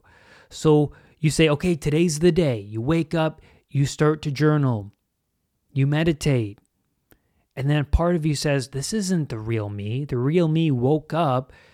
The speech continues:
didn't even make the bed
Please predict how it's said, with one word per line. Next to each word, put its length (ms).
didn't 220
even 280
make 440
the 120
bed 560